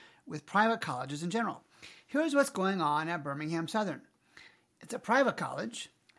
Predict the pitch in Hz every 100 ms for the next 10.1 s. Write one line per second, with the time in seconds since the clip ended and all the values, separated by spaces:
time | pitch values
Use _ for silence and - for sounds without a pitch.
0 | _ 165 185 170 196 185 208 196 - 240
1 | - 196 196 196 202 202 202 - 190 190
2 | 196 190 175 185 185 185 170 170 170 170
3 | 170 165 - _ _ _ _ _ 156 127
4 | 123 127 _ _ _ _ _ _ _ _
5 | 147 151 226 196 175 175 170 202 - 131
6 | 208 - _ _ _ - - _ _ _
7 | - 190 202 208 196 196 175 - 202 190
8 | 294 254 233 175 175 151 190 180 165 180
9 | 180 151 135 180 180 180 160 - 202 151
10 | 185